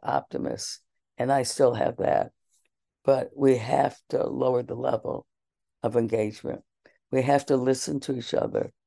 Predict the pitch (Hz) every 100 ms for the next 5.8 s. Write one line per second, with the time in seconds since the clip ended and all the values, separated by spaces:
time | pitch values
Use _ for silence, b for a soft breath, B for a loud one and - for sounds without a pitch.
0 | _ _ _ _ 120 - - 143 147 135
1 | 143 131 127 123 - 135 127 120 - -
2 | _ _ _ _ - 113 113 123 113 117
3 | 110 - - - 123 120 120 117 123 120
4 | 110 - - - _ - 165 143 117 -
5 | 156 - - - 64 - -